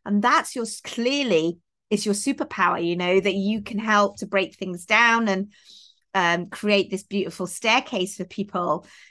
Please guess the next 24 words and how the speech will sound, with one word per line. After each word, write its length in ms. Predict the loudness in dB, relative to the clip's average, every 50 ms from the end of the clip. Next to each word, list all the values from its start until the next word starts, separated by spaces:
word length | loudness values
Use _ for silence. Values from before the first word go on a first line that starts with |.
| _ -14
to 80 | -10
take 240 | -4 -2 -2 -2 -2
a 40 | -6
step 340 | -6 -4 -4 -4 -4 -4 -8
at 120 | -6 -6
a 60 | -8
time. 560 | -8 -10 -8 -2 2 4 4 6 4 4 2 0
You 100 | 0 0
know, 120 | -2 -4 -2 0
that 380 | 2 4 4 4 4 4 2 -2
is, 300 | -4 -4 -6 -6 -10 -16 _ _ _ _ _ _ _ _ _ _ _ _ -8
that 280 | -2 0 0 0 0
is 120 | -2 -6 -6
the 80 | -8
power 400 | -8 -8 -4 0 2 4 4 2
that 80 | 2 -2
you 120 | -4 -6
have. 240 | -6 -4 -6 -4 -2
That 300 | 0 0 2 2 2 2 2
is, 220 | 0 -2 -4 -10 -16 _ _ _ _ _ _ _
you 160 | -2 -2 0
know, 160 | 0 0 0
your 300 | 0 0 2 2 2 2
superpower. 960 | 2 -2 -4 -4 -4 -4 -6 -8 -10 -8 -6 -4 -2 -2 -2 -2 -4 -6 -8